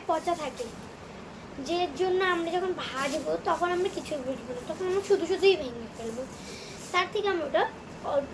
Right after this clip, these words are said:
করেই ফালানো দিয়েও উচিত। তার জন্য আমরা এই এক্সপেরিমেন্টটা করব, যেটা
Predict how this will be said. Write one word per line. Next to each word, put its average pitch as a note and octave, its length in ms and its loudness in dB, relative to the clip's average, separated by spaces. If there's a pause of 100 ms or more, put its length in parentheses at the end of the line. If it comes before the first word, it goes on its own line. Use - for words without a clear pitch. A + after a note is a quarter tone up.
করেই G4+ 280 6
ফালানো C#4 500 4
দিয়েও C#4+ 260 6
উচিত। - 200 -10 (800)
তার F4 200 4
জন্য G4+ 140 6 (100)
আমরা D#4+ 160 2 (140)
এই D4 80 -4 (100)
এক্সপেরিমেন্টটা C4+ 680 -2
করব, C4 200 4 (360)
যেটা C#4+ 160 -2